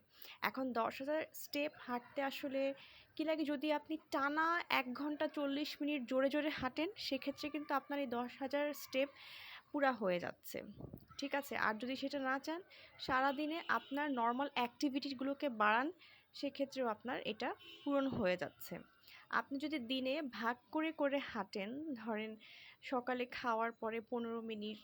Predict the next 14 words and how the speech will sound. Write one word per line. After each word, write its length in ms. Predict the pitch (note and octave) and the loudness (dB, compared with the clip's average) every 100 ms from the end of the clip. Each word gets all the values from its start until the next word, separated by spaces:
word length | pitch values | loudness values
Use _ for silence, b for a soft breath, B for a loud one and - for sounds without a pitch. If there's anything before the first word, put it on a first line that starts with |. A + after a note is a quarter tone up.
| - - - | -14 -12 -6
দুপুরে 360 | A3 A#3+ A#3 | -6 -2 -2
খাওয়ার 320 | A#3 A#3 G#3+ | -2 -4 -4
পরে 260 | G#3+ A3+ A3+ | -4 -6 -6
পনেরো 420 | A3 C#4 C4+ C4 | -2 -2 0 0
মিনিট, 340 | B3 A#3 A#3 A3 - B B - | -2 -2 -4 -6 -14 B B -6
বিকালে 420 | B3 C4+ C4+ C4+ | -2 2 2 2
নাস্তার 440 | B3+ A3 - C#4 | 2 -2 0 -2
পরে 240 | C4 B3+ B3+ | 0 -2 -2
পনেরো 340 | B3+ B3 A#3+ | -2 -2 -2
মিনিট, 260 | A#3 B3 B3 - | -2 -4 -6 -2
এভাবে 280 | C4+ C4+ | -2 -2
হাঁটলেও 520 | D4 - B3 - C4+ C#4+ | -4 -2 -4 -2 -2 0
কিন্তু 340 | C#4+ C#4 C#4 | -2 -2 -4
আপনার 300 | B3 - | -6 -4